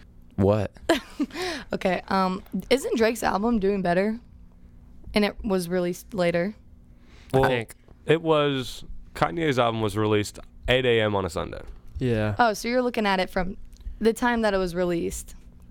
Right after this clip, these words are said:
Speaker 3: Yeah, because then you get s-, snubbed, like, eight hours of views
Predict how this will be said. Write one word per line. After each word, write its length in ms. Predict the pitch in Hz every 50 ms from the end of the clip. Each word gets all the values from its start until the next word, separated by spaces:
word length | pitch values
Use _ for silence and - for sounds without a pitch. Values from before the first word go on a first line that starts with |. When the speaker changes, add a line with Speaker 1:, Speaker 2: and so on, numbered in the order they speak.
| - -
Speaker 3:
Yeah, 320 | - 123 147 139 107 98
because 300 | 95 95 - - 117 101
then 160 | 110 113 113
you 40 | 107
get 160 | 95 107 98
s-, 180 | - - - - - -
snubbed, 400 | - - - 113 110 107 95 92
like, 240 | 101 98 95 - - - - - - - - - -
eight 160 | 113 117 107
hours 320 | 101 104 110 107 101 87
of 80 | 95 85
views 360 | 92 101 98 92 90 87 -